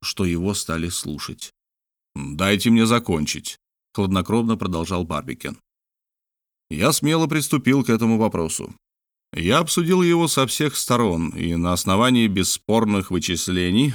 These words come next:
могу утверждать, что снаряд, обладающий начальной скоростью в двенадцать тысяч ярдов в секунду,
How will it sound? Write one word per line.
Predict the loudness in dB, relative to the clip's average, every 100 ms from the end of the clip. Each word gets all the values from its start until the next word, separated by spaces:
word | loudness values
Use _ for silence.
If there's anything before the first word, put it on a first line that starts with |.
| -4
могу | -4 0 0
утверждать, | 0 -2 -2 -2 -2
что | -4 -2
снаряд, | -2 0 2 2 0 -4 -14 -20 -12
обладающий | -6 -2 2 4 4 2 2 2 2
начальной | -2 -2 0 0 2 0
скоростью | -2 -2 0 2 0 -2 -4
в | -4
двенадцать | -2 0 2 4 2 0 -4 -2
тысяч | 0 0 -2 -2
ярдов | 0 0 0 0 -2 -4 -16 _ -8
в |
секунду, | -4 -2 2 4 4 4 2